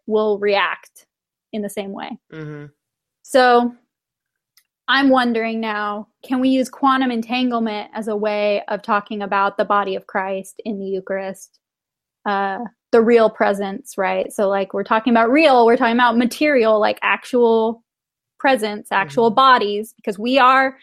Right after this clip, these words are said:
Speaker 1: actual bodies and we're eating actual bread, um, that is the actual body of Christ in us, then as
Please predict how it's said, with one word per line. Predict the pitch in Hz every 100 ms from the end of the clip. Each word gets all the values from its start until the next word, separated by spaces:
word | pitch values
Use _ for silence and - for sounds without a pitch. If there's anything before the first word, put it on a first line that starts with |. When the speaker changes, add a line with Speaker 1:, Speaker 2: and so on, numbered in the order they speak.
| _ _ _ _ _
Speaker 1:
actual | 196 - 254 247
bodies | 285 254 208 208
and | 208 202
we're | 208 -
eating | 214 233 240
actual | 190 - 254 254
bread, | 269 262 196 196 254 _ _ _ _ _ _ -
um, | 208 196 196 196
that | 202 220
is | 285 311 277
the | 247 247
actual | 262 - 269
body | 247 247 226 196 233 226 _ _ _ _ _ _ _ -
of | 214
Christ | - - - 233 - - _ _ _ _ -
in | 247
us, | 202 202 - - _ _ _ _ _
then | 226 214 208
as | 208 220 196